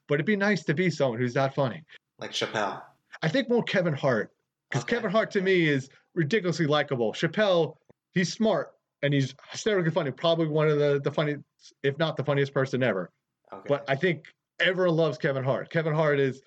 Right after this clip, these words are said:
Speaker 1: he knows how to win a room over better than Chappelle does.
Speaker 2: Okay, that's fair.
Speaker 1: So,
Speaker 2: That's
Speaker 1: like,
Speaker 2: fair.
Speaker 1: I, I think he's the most charismatic comedian,
Speaker 2: Yeah.
Speaker 1: kind of thing like that. Just being someone who's, like,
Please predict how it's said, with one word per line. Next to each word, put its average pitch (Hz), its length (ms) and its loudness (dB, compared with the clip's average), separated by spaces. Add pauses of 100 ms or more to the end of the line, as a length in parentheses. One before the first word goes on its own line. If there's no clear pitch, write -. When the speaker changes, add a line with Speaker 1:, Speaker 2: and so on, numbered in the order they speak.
(120)
Speaker 1:
he 175 120 2
knows 180 180 2
how 165 100 2
to 139 60 2
win 151 140 2
a 135 60 2
room 147 240 2
over 123 260 2
better 127 260 0
than 120 140 -2
Chappelle 120 380 -2
does. 87 320 -12 (280)
Speaker 2:
Okay, 113 260 -4 (100)
that's 104 140 -8
fair. 101 340 -6 (300)
Speaker 1:
So, 135 120 -2
Speaker 2:
That's 120 60 2
Speaker 1:
like, 131 140 0
Speaker 2:
fair. - 160 -20 (280)
Speaker 1:
I, 147 220 -4
I 143 60 -2
think 202 260 -4
he's 208 220 2
the 208 60 -2
most 202 220 0
charismatic 208 520 2 (440)
comedian, 196 580 2
Speaker 2:
Yeah. - 60 -4
Speaker 1:
kind 180 160 0
of 165 60 0
thing 190 100 0
like 170 120 2
that. 185 180 2
Just 180 160 0
being 170 220 2
someone 165 340 2
who's, 156 180 2
like, 151 160 0